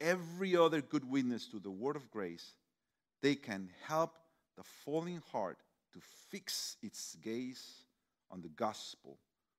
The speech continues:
where the glory of the Lord shines." And what Pastor Piper is saying is that a miracle is not gonna save your soul, but the miracle can point you to the one that can save your soul.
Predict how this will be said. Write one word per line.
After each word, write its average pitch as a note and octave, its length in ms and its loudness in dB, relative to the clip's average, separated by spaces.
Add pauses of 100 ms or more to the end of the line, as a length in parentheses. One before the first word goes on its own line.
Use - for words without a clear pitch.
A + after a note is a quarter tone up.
where F2 120 -12
the E2 100 -12
glory A2 380 -8
of G2+ 160 -10
the E2 80 -20
Lord E2+ 280 -14
shines." - 540 -20 (460)
And E2+ 80 -20
what E2+ 140 -20
Pastor D#3 320 -10 (100)
Piper G#2 380 -10
is F2+ 100 -14
saying G#2 400 -6 (440)
is A2+ 100 -10
that D3 140 -4
a B2 40 -2
miracle A#2+ 680 -2 (420)
is F#3 160 -12
not F#3 100 -8
gonna A2 180 -6
save G#2 400 -6
your E2+ 100 -12
soul, C3 280 -6
but D#2+ 180 -12
the F2 80 -18 (100)
miracle B2 500 -10
can G2+ 200 -12 (220)
point C#3+ 340 -6
you F#2+ 80 -14 (440)
to G2+ 120 -12
the F#2 80 -12
one F#2+ 500 -12 (200)
that - 120 -20
can F#2+ 180 -16
save F2+ 380 -14
your D2+ 120 -20
soul. - 340 -16